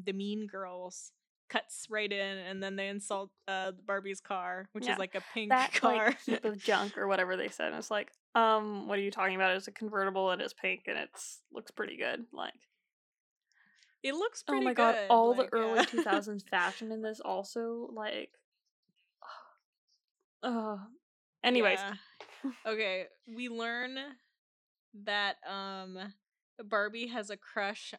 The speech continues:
Speaker 1: on this hot jock.
Speaker 2: Todd?
Speaker 1: What's his name?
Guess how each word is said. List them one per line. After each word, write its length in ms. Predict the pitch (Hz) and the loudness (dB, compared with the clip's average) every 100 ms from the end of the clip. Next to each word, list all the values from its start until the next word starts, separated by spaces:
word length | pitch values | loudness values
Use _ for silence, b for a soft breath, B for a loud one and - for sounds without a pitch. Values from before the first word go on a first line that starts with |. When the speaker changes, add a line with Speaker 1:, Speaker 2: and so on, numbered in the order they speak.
| - | -8
Speaker 1:
on 480 | 185 190 185 185 165 185 | -8 -6 -8 -10 -14 -12
this 240 | 190 185 | -10 -10
hot 380 | - 208 190 190 | -6 -2 -2 -4
jock. 520 | 196 180 180 185 - - | -6 -4 -4 -6 -10 -20
Speaker 2:
Todd? 540 | - 226 220 220 240 320 | -12 -4 0 2 2 0
Speaker 1:
What's 140 | - | -6
his 140 | 294 208 | -10 -10
name? 460 | 185 180 180 185 | -12 -16 -16 -18